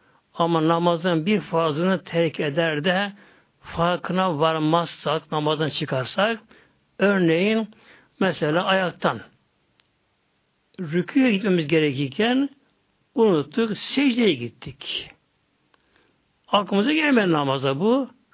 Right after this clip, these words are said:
Rükü gitti. Rükü farz tabi. Ne gerekiyor? E, farzın terkinden dolayı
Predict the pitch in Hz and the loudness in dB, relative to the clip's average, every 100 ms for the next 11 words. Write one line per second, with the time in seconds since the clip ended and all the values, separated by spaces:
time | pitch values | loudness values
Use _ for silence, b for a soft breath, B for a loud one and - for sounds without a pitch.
0 | 175 160 302 320 269 - 131 - _ _ | -4 -2 0 0 -2 -4 -10 -10 _ _
1 | _ _ _ - 147 147 220 - 196 185 | _ _ _ -4 -2 -2 -6 -4 -4 -4
2 | - 147 127 214 262 247 b b b b | -4 -6 -2 0 0 -4 b b b b
3 | - 208 269 208 170 151 233 269 269 - | 0 2 2 2 0 -2 0 2 0 -2
4 | b b b b _ 180 175 143 - 190 | b b b b _ -2 -2 -2 -4 0
5 | 208 220 202 - 185 208 240 240 180 156 | 0 -2 -4 -2 0 2 2 2 2 4
6 | 151 190 247 262 | 2 2 2 2